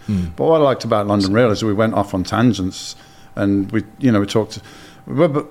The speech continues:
Speaker 2: yeah, before we went on, I was, somehow it came up, the conversation with psychedelics, and Nick was like, "Can we ask you about this on?" I said, "You ask me whatever you want, you know, I don't really care." Um,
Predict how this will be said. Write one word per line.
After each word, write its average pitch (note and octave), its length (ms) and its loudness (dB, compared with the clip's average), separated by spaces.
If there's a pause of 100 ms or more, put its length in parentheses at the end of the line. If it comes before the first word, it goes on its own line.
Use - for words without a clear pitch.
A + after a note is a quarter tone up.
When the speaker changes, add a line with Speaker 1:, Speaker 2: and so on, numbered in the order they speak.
(120)
Speaker 2:
yeah, C#3+ 140 4
before C3 320 2
we C3+ 100 4
went A2+ 180 4
on, G2+ 160 4
I G2 60 4
was, G2 180 0
somehow G#2+ 600 -2
it F#2+ 80 -4
came G#2 200 0
up, G#2+ 160 0
the F#2+ 80 -6
conversation G#2 580 0
with F#2+ 100 -2
psychedelics, F#2+ 720 -4
and G2 340 -4
Nick A#2 200 0
was G#2 160 -6
like, F2+ 300 -8 (1080)
"Can A#2+ 140 -2
we G2+ 80 0
ask A2 240 0
you D#3+ 60 2
about D3+ 240 -2
this E3+ 220 0
on?" D#3 180 2
I A#2+ 80 -4
said, A2+ 260 -4 (200)
"You B2 100 2
ask E3+ 180 0
me B2 100 2
whatever A2 300 2
you F2 120 -2
want, A2+ 280 2
you F#2+ 60 -4
know, A2 160 0
I - 20 -2
don't G#2+ 160 0
really G2 140 -2
care." A2 380 0 (500)
Um, G2+ 640 0